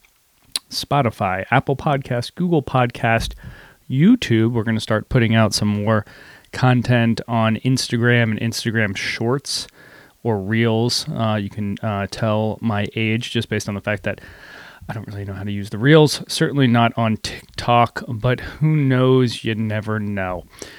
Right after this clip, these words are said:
Anyway, let's jump into the show. So the first one is all about life hacking.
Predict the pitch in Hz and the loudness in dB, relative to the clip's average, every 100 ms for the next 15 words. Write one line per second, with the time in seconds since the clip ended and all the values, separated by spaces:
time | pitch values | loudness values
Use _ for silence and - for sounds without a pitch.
0 | - - 156 135 113 - 120 147 185 - | -14 0 4 6 4 2 0 2 2 -2
1 | - - - 113 - 135 135 139 - - | -6 -8 -10 -10 -4 0 0 0 -6 0
2 | 135 135 - 143 127 - 117 98 - 135 | 2 2 0 0 0 0 -2 -2 -4 -4
3 | 127 - 190 - 180 170 170 131 131 123 | -2 0 0 0 0 2 0 2 4 4
4 | - 127 131 127 120 113 117 127 - - | 2 0 2 2 0 0 0 -2 -6 0
5 | 123 127 120 101 90 | 0 2 -2 -6 -8